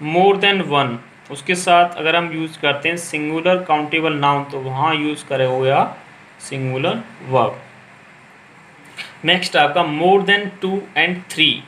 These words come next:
इस तरीके से ये series बनती है। more than के साथ अगर कोई verb use करते हो one, two, three इस तरीके से आप, और उसके साथ आपने यूज़ कर दी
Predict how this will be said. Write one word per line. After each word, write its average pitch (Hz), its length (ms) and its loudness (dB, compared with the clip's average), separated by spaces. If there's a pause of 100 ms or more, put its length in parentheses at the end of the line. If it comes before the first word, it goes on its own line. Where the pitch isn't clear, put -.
(720)
इस - 180 -8
तरीके 175 300 2
से 180 120 -2
ये 175 60 0
series 160 420 -2
बनती 156 280 -2
है। 170 100 2 (120)
more 160 300 -2
than 160 180 0
के 160 60 -4
साथ 151 220 0
अगर 147 140 0
कोई 147 180 -2 (180)
verb 139 300 0
use 135 260 -6
करते 131 240 -2
हो 135 100 -2
one, 135 280 0
two, 135 160 -8
three 135 140 -8
इस 131 140 -8
तरीके 127 240 -4
से 127 140 -6
आप, 139 260 2 (280)
और 143 120 4
उसके 175 220 0
साथ 175 300 2
आपने 156 240 2
यूज़ 156 360 -4
कर 139 160 2
दी 151 220 0